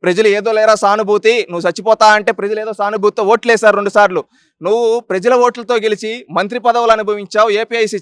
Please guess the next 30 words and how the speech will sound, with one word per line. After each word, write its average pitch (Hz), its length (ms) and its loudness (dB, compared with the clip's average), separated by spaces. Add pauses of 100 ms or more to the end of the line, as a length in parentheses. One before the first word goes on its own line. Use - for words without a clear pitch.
చైర్మన్ 226 320 -2
లాంటి 208 160 -4 (100)
పదవులు 233 280 2
అనుభవించావు. 233 560 -2 (240)
నువ్వు 185 180 -4
దోచుకున్నావు, 220 760 0
చెన్నైలో 214 460 2
పక్క 214 220 0
రాష్ట్రాల్లో 220 560 4 (260)
విల్లాలు 226 360 6
కొనుక్కున్నావు. 220 720 2 (240)
నీ 190 140 -6
కొడుకులు 233 440 2
కూతుర్లు 226 380 2
అందరూ 196 240 4
బాగున్నారు, 247 520 6
కానీ 220 180 0
ప్రజల్ని 247 400 0
గాలికి 220 380 4
వదిలేస్తే 214 600 2 (260)
ఆ 180 120 8
ప్రజలు 190 420 2
నిన్ను 247 480 2
ఒక 165 140 -2
చెంప 185 400 0
పైన 233 240 2
కొట్టారు. 208 500 2
ఎలా 185 240 4
కొట్టారు 226 340 2
తెలుసా? 190 560 2